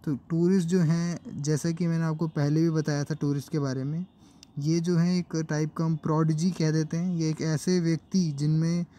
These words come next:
कोड करने की इतनी क्षमता है, इतनी कला है कि बचपन की उम्र से, जैसे कुछ होते नहीं हैं लोग जो बचपन की उम्र से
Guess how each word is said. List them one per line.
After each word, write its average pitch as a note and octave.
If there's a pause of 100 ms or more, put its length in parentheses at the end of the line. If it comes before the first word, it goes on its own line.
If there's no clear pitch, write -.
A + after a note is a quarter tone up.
(880)
कोड F#3+
करने F#3+
की F#3
इतनी F3+
क्षमता E3
है, E3+
इतनी E3+
कला D#3+
है E3
कि E3
बचपन D#3
की E3
उम्र D3+
से, D3
जैसे D3
कुछ D#3+
होते D#3+
नहीं F#3+
हैं B2+ (560)
लोग D3
जो D3+
बचपन E3+
की E3+
उम्र E3
से E3